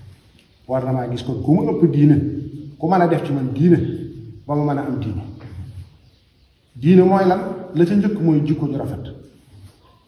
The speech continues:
Boo xamee ni ñu jullee ak ay àtteem, xam nañu woore ak ay àtteem, aj Màkk ak ay àtteem, weer weeru koor ak àtteem,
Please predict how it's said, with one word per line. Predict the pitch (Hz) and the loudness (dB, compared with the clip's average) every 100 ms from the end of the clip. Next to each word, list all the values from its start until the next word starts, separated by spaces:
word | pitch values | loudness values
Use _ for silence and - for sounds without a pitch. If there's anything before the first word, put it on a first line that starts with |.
| _ _ _ _ _ 110 | _ _ _ _ _ -6
Boo | 135 | -4
xamee | 135 139 | -2 0
ni | 131 | 2
ñu | 131 131 | 2 2
jullee | 135 127 120 92 - - - - - | 0 0 0 -2 -6 -12 -16 -20 -16
ak | 120 120 - | -14 -12 -10
ay | 131 | -8
àtteem, | - - 127 - - - - - | -8 -8 -8 -10 -12 -16 -20 -12
xam | 139 135 | -8 -6
nañu | 135 135 | -4 -4
woore | 135 131 131 | -2 -2 -4
ak | - | -8
ay | 131 - 123 | -12 -10 -10
àtteem, | 123 104 90 - - - - | -10 -10 -10 -12 -18 -20 -12
aj | - 147 | -8 -4
Màkk | 139 127 - 131 | -2 -4 -6 -10
ak | - | -10
ay | 135 131 | -10 -10
àtteem, | 131 131 98 90 - - - - - | -10 -10 -10 -12 -14 -20 -20 -20 -16
weer | 135 147 139 | -6 -2 0
weeru | 143 139 131 139 | 0 -2 -4 -4
koor | 135 | -4
ak | 127 - - | -6 -8 -6
àtteem, | 151 143 127 | -4 -4 -8